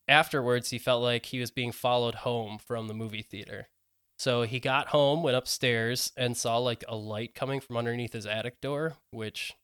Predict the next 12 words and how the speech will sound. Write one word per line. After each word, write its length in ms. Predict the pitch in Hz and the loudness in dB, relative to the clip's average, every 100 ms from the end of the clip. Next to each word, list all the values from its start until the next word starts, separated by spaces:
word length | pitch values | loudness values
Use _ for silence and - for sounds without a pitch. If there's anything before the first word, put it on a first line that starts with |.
| _ _ | _ _
was 180 | 113 110 | -10 -8
weird 360 | 107 107 110 117 | -8 -8 -8 -10
'cause 180 | 117 110 | -12 -10
it 80 | 104 | -8
wasn't 260 | 104 107 | -6 -8
supposed 300 | - 139 139 | -4 -4 -4
to 80 | 113 | -6
be 140 | 107 | -6
on. 240 | 104 104 123 _ _ _ _ _ _ _ _ _ 135 | -4 -4 -8 _ _ _ _ _ _ _ _ _ 2
And 320 | 127 120 117 | 4 4 2
so 220 | 127 120 | 2 2
he 520 | 110 127 120 120 - | 0 -2 0 -2 -4